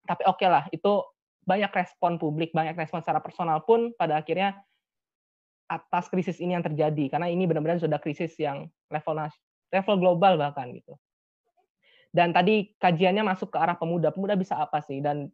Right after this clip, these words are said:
tadi juga sempat dibilang bahwa pemuda ini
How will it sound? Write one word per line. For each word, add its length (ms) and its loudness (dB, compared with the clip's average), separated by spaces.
tadi 160 6
juga 240 2
sempat 320 -2
dibilang 1040 0
bahwa 320 4
pemuda 240 6
ini 320 0